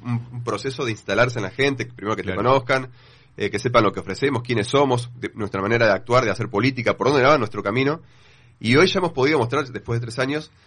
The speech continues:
Speaker 1: este, de qué va, de qué va todo lo que hacemos, nuestros proyectos pueden, pueden dar cuenta de, de por dónde vamos, ¿no? Y que somos capaces de hablar de, de un montón de temas con mu-, mucha seriedad, digamos, ¿no?
Speaker 2: Ujú.
Speaker 1: Cada proyecto que, que, que, que tomamos, cada problemática que vemos después del diagnóstico,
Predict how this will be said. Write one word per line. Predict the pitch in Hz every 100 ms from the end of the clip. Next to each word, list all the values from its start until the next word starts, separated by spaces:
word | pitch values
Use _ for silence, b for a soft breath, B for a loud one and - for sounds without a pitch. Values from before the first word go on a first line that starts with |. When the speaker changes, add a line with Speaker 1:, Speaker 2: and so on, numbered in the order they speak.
| b _
Speaker 1:
este, | - - 107
de | 101 104
qué | 139
va, | 156
de | - 110 104
qué | 135
va | 143
todo | 156 156
lo | 131
que | 101
hacemos, | - 156 120
nuestros | 98 - -
proyectos | 95 - - 117
pueden, | 110 107 95
pueden | 87 104 98 98
dar | 104
cuenta | 117 123 120
de, | 104 90 b b _
de | 101
por | 87 110
dónde | 139 143
vamos, | 131 123
¿no? | 123
Y | 143 117
que | 110
somos | 147
capaces | 131 120 147 139
de | 120
hablar | 101 123
de, | 139 113 90
de | - 123
un |
montón | 147 170
de | 170
temas | 160 185 170
con | 113
mu-, | 127 -
mucha | 135 147
seriedad, | 131 123 107 120 117 -
digamos, | 104 120 120
¿no? | 123
Speaker 2:
Ujú. | 123
Speaker 1:
Cada | 139 143
proyecto | 127 143 143
que, | 127 104 98
que, | 101 98 92
que, | - 95 90 92
que | -
tomamos, | 107 123 143 160 b b b -
cada | 127
problemática | 127 123 131 160 143 117
que | 117
vemos | 135 143 160 -
después | 98 - 110
del | 113
diagnóstico, | 104 107 127 123 123 143